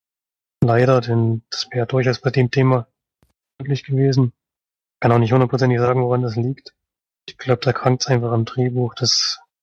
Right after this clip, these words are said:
und auch an der Filmlänge, das was beides. Der hätte kürzer sein müssen, ein bisschen packender noch inszeniert und erzählt. Diese Zeit im,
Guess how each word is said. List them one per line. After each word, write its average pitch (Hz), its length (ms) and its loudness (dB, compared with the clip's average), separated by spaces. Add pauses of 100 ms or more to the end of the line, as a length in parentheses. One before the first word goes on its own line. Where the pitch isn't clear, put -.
(360)
und 127 160 2
auch 117 120 0
an 117 100 2
der 110 80 -4
Filmlänge, 117 500 0
das 123 240 -10
was 127 200 -4
beides. 120 460 -4 (680)
Der 117 80 2
hätte 113 140 2
kürzer - 300 -2
sein 120 220 2
müssen, 120 340 0
ein 113 60 -6
bisschen 123 240 -4
packender 127 360 -2
noch 120 240 -4 (120)
inszeniert 127 680 0
und 120 120 -6
erzählt. 123 560 -4 (680)
Diese 113 200 -4
Zeit 120 300 0
im, 113 400 -2